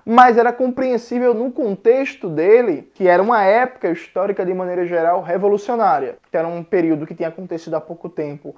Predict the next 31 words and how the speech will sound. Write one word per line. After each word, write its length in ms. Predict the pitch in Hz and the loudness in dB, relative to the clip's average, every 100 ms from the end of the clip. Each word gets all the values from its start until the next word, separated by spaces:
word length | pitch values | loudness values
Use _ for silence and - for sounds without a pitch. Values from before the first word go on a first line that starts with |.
| _ | _
A 60 | 156 | -4
Revolução 440 | 156 160 156 156 | -2 -2 -4 -6
Chinesa, 800 | 151 202 190 165 165 156 151 139 - _ | -8 -8 -6 -2 0 0 -2 -8 -10 _
tava 200 | 156 156 | -8 -8
acontecendo 640 | 165 160 151 156 147 139 | -6 -6 -6 -6 -8 -6
a 240 | 143 143 143 | -4 -4 -4
Guerra 260 | 156 160 | -6 -6
de 60 | 151 | -6
Libertação 520 | 151 151 151 - 156 | -6 -6 -8 -12 -10
do 80 | 156 | -4
Vietnã, 640 | 156 156 170 156 151 147 139 _ _ | -4 -4 -6 -8 -8 -10 -14 _ _
já 140 | 160 160 | -6 -6
tinha 160 | 165 | -6
acontecido 800 | 160 226 170 156 160 143 139 - _ | -10 -10 -10 -10 -8 -6 -6 -10 _
a 80 | 156 | -6
Revolução 1000 | 151 147 156 156 147 - 156 143 139 127 _ | -4 -4 -2 -4 -4 -6 -4 -4 -6 -12 _
Coreana, 840 | 170 170 196 175 170 165 160 156 - _ _ - | 2 2 4 2 0 -2 -4 -6 -10 _ _ -8
Revolução 540 | 185 165 156 190 202 | -2 -2 -2 -4 -6
Russa, 380 | 185 180 170 170 | -4 -4 -4 -8
ampliação 360 | 165 180 165 | -6 -6 -6
do 120 | 175 175 | -10 -10
campo 240 | 175 - | -12 -10
socialista, 720 | 170 - 202 196 180 170 170 | -10 -6 -4 -4 -4 -6 -6
vitória 640 | 165 196 190 - 180 214 180 | -6 -8 -4 2 4 4 0
da 60 | |
União 200 | 170 165 | -2 -6
Soviética 400 | 160 160 160 160 | -4 -4 -2 -4
na 120 | 160 160 | -8 -10
Segunda 360 | 151 156 160 | -10 -6 -4
Guerra 680 | 151 147 156 180 185 147 143 - | -4 2 4 4 2 -4 -16 -14
Mundial. 680 | 165 165 165 147 135 135 | -8 -4 0 2 4 0